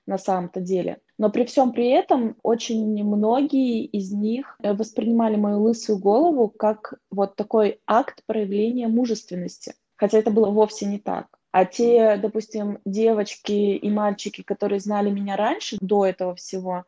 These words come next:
они, наоборот, мне сказали, что с бритой головой я стала выглядеть как-то более женственно. Не знаю, может быть, это было связано с тем, что я стала больше как-то, ну, подбирать там свой образ, или краситься,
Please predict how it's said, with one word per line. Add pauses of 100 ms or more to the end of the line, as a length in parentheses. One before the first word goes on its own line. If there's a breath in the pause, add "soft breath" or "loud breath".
они,
наоборот,
мне
сказали,
что (120)
с
бритой
головой
я
стала
выглядеть
как-то
более
женственно. (120)
Не
знаю,
может
быть,
это
было
связано
с
тем,
что
я
стала (480)
больше
как-то, (260)
ну,
подбирать
там
свой
образ,
или
краситься,